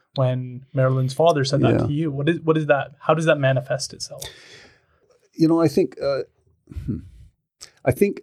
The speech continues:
Speaker 2: I, I would say, I would say it this way. You know, there's, there's, um, there's, uh, there's times in, in your friendships or your relationships where you, you, you kind of, um, you're, you're with someone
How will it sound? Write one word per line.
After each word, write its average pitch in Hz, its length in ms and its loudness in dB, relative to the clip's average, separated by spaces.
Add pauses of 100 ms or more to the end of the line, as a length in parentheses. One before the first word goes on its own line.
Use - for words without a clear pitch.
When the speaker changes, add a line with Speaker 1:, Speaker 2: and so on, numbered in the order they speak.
Speaker 2:
I, 147 200 2
I 143 80 4
would 139 180 0
say, - 280 2
I 127 60 2
would 120 180 -2
say 123 160 0
it 113 120 -4
this 139 240 0
way. 104 140 2
You 135 200 2
know, 160 220 4
there's, 143 520 0 (100)
there's, 131 480 0
um, 113 380 2 (580)
there's, 117 480 2
uh, 101 280 2 (100)
there's 120 300 2
times 180 420 2
in, 113 560 2
in 101 320 -4
your 95 540 -2 (640)
friendships - 800 -2
or 110 120 2
your 104 220 2
relationships 101 920 2
where 107 200 2
you, 104 300 0 (120)
you, 104 320 -2 (100)
you 110 180 -4
kind 110 260 0
of, 101 240 0 (120)
um, 87 240 -2 (500)
you're, 107 300 4
you're 107 140 4
with 135 180 6
someone 104 600 4